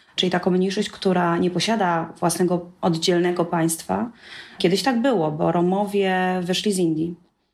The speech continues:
Między piątym a dziesiątym wiekiem, właściwie nie wie-, nie wiemy z jakich powodów, nie wiemy do końca z jakiego regionu, prawdopodobnie był to północny zachód, ale,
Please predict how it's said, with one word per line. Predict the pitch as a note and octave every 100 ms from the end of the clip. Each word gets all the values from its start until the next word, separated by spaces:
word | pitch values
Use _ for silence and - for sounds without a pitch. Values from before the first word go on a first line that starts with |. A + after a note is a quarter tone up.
| _
Między | F#3 F#3 F3
piątym | - G3+ G#3+ G#3
a |
dziesiątym | F3+ F3+ - F#3+ F#3+ F3 F3+ E3+
wiekiem, | E3+ F#3+ G3 G3 F3+ F3+ F#3
właściwie | - A3 - C#4 C4+ C4
nie | A3+
wie-, | G#3 F#3+ G3
nie | G3+
wiemy | F#3+ A3+
z | G3
jakich | E3+ E3+
powodów, | - D#3 G3+ G3+ F#3+ E3+ -
nie | F3
wiemy | F3+ F3+
do | D#3+
końca | D#3+ A3 A3
z | F3+
jakiego | D#3+ F3+
regionu, | E3+ E3 - G3 G#3
prawdopodobnie | F3+ F3+ E3+ E3+ D#3+ F#3 F#3+
był | F3 E3+
to | E3
północny | - E3 E3 -
zachód, | D#3 E3 E3+ - -
ale, | D#3+ D#3+